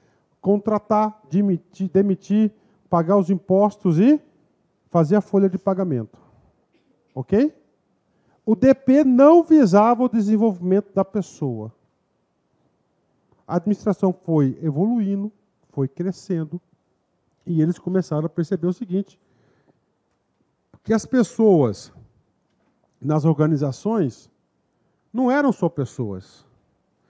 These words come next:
Ele era um recurso. Que tipo de recurso que esse aqui era? Recursos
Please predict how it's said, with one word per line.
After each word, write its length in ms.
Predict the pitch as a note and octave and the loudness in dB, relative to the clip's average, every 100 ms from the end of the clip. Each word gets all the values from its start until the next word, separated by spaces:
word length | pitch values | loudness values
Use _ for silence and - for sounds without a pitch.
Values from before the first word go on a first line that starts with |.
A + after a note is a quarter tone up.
| _ - | _ -4
Ele 200 | A#3+ A#3+ | 2 2
era 140 | A#3+ | 4
um 40 | |
recurso. 600 | A#3 D4 - C4 - - _ _ _ _ _ _ _ _ _ _ _ _ _ _ _ _ _ _ _ _ _ _ _ _ _ _ _ _ _ _ _ _ _ _ _ _ _ _ - | 2 2 0 0 -2 -10 _ _ _ _ _ _ _ _ _ _ _ _ _ _ _ _ _ _ _ _ _ _ _ _ _ _ _ _ _ _ _ _ _ _ _ _ _ _ -8
Que 80 | B3 | 0
tipo 280 | - E4 B3+ | 2 2 2
de 80 | |
recurso 440 | B3 B3+ - A3+ A#3 | 2 2 2 -2 -2
que 140 | - | -4
esse 140 | G3 F3+ | -4 -4
aqui 260 | - E3+ | -2 0
era? 260 | B2+ F#2+ E2+ _ _ _ _ _ _ _ _ _ _ | 0 -4 -12 _ _ _ _ _ _ _ _ _ _
Recursos 760 | F3+ G3 A#3 B3 E4+ F4+ - | -4 0 2 4 4 2 0